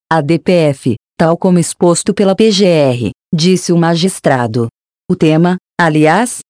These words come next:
também é objeto de discussão em cortes constitucionais,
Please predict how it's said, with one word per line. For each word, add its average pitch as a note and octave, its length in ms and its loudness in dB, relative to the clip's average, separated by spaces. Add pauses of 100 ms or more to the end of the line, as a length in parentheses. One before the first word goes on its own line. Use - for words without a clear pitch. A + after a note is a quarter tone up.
(140)
também E3+ 500 2
é E3+ 60 2
objeto D#3+ 520 0
de E3 160 -2
discussão D#3 600 -2
em G3+ 80 4
cortes E3 480 -2
constitucionais, E3 1200 -2